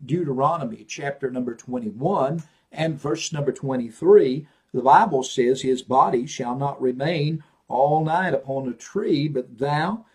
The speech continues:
shalt in any wise bury him that day. For he that is hanged is cursed of God,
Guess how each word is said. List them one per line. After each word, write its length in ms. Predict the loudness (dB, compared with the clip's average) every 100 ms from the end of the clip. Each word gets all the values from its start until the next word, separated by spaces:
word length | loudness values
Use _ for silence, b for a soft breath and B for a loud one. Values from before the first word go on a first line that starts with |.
| b -10
shalt 440 | -4 0 0 -2
in 380 | -4 -4 -6 -6
any 220 | -2 0
wise 600 | 0 -2 -4 -4 -4 -6 -20 _ _ _ 2
bury 560 | 4 4 0 -2 -8 -12 _ _
him 380 | -6 -2 -2 0
that 320 | -2 -2 -6
day. 420 | -4 -4 -8 -10 b b _
For 380 | 8 8 6 4
he 320 | 4 4 0
that 200 | 0 0
is 160 | -2 -6
hanged 420 | -6 -4 -2 -2
is 160 | -4
cursed 460 | -8 -6 -6 -4 -6
of 160 | -6 -2
God, 460 | -2 -2 -6 -8